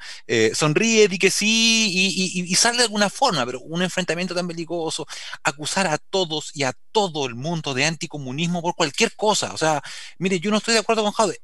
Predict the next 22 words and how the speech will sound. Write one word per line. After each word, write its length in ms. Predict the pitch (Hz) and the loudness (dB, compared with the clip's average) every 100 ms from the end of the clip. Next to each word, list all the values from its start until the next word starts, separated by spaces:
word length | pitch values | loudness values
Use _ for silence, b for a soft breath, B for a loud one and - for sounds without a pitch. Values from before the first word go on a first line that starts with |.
| - | 0
anticomunista. 800 | 202 180 196 196 185 - 110 92 B B | 0 2 0 2 0 -2 -6 -6 B B
Eh, 640 | - 131 120 117 113 113 117 | 0 2 4 4 2 2 0
oye, 200 | 190 220 | 2 2
es 180 | 202 190 - - | 2 -2 -6 0
anticomunista. 840 | 202 214 190 180 180 - 127 98 B B B | 0 2 -2 0 -2 -2 -4 -6 B B B
Eh, 200 | 123 120 - | -6 -6 -4
estos 320 | - - 170 | -2 -2 -4
bots 320 | 143 233 240 | 2 2 2
que 120 | - - | -6 -2
se 80 | |
han 100 | 156 | -2
viralizado 420 | 156 156 117 165 180 | 0 -2 0 -2 -2
en 60 | |
las 100 | 160 | -4
redes 220 | 170 175 | -2 -2
sociales 580 | - 131 - 127 185 185 | -2 -4 0 2 4 2
de, 200 | 147 127 | 0 -2
de, 180 | 123 120 | -2 -4
de, 380 | 113 107 101 101 110 | -2 0 2 0 -4
de, 200 | 101 104 | -10 -8
de 100 | 101 | -8
Jadwe 360 | - 135 156 | -2 -2 -2